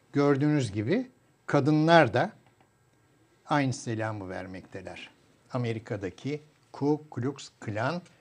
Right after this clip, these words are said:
zenci düşmanı. E, e, zencileri gıyaplarında yargılayıp ölüm cezasına çarptırıp bizzat infaz eden terör örgütü aynı zamanda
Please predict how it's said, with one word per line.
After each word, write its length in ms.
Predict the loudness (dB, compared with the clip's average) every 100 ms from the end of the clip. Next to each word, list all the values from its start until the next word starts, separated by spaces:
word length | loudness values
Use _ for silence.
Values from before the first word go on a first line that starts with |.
| _
zenci 840 | -4 0 2 2 0 2 0 0 -4
düşmanı. 540 | -8 -6 -8 -6 -8 -12 _ _ _ _ _ _ -10
E, 600 | -8 -6 -6 -6 -8 -12 _ _ _ _ -14
e, 680 | -10 -8 -8 -8 -10 -10 -6
zencileri 680 | -2 -2 -2 -2 0 0 -2
gıyaplarında 680 | 0 2 0 -4 -6 -2
yargılayıp 680 | -2 0 0 -2 -4 -4 -4
ölüm 240 | -4 -2
cezasına 600 | -2 -2 -2 -4 -6 -8 -10 _ _ _ _ _ _ -8
çarptırıp 680 | -2 -2 -2 -4 -6 -8 -6
bizzat 420 | -4 -2 -4 -4
infaz 440 | -4 0 2 2 0
eden 280 | -4 -6 -8 _ _ _ _ _ _ _
terör 340 | 0 4 4
örgütü 440 | 2 -4 -12 -14 -14
aynı 260 | -14 -16
zamanda 500 | -18 -18 -20 -20 -20